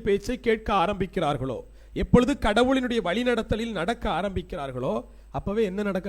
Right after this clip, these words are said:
ஆரம்பிக்குது? அந்த அடிமைத்தனம் மாற ஆரம்பிக்குது. இன்னைக்கு இங்க நிறைய பேர்கிட்ட அடிமைத்தனம் இருக்கா? ஆமா, இருக்கு. கடன் பிரச்சனை இருக்குமா? ஆமா, இருக்கும். வியாதி இருக்குமா? ஆமா, இருக்கும். வீடுகள்ல சமாதானம் இல்லாம இருக்குமா? ஆமா, சமாதானம் இல்லாம இருக்கும். இப்படி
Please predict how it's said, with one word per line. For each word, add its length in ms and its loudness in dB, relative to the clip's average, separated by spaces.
ஆரம்பிக்குது? 440 -4
அந்த 140 -6
அடிமைத்தனம் 680 -4
மாற 120 -4
ஆரம்பிக்குது. 400 -8
இன்னைக்கு 240 -4
இங்க 180 -8
நிறைய 280 -4
பேர்கிட்ட 360 -4
அடிமைத்தனம் 540 -6
இருக்கா? 200 -6
ஆமா, 180 -10
இருக்கு. 260 -16
கடன் 240 -4
பிரச்சனை 280 -6
இருக்குமா? 360 -8
ஆமா, 220 -6
இருக்கும். 300 -10
வியாதி 360 2
இருக்குமா? 380 -4
ஆமா, 200 -8
இருக்கும். 340 -12
வீடுகள்ல 480 2
சமாதானம் 480 -2
இல்லாம 300 -4
இருக்குமா? 280 -8
ஆமா, 160 -8
சமாதானம் 440 -6
இல்லாம 280 -10
இருக்கும். 260 -16
இப்படி 180 -10